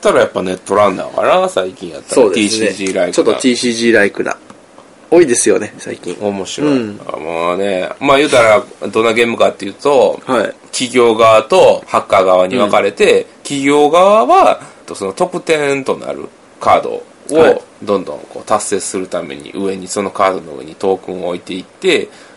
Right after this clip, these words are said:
Speaker 1: その過程で、まあ、アイスって呼ばれる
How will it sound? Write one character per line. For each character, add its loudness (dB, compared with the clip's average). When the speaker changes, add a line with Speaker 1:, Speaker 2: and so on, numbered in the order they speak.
Speaker 1:
そ -8
の -4
過 2
程 2
で、 2
ま -6
あ、 2
ア 4
イ 2
ス -6
っ -20
て -10
呼 -6
ば -6
れ -8
る -16